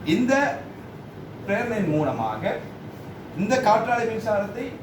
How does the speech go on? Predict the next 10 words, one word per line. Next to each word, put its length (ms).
எவ்வாறு 420
நிறுத்த 340
வேண்டும், 480
எவ்வாறு 280
நிறுத்த 320
போறோம் 340
கேட்டு 240
அதிலிருந்து 600
ஆர்ப்பாட்டம் 640
செய்யறதால 580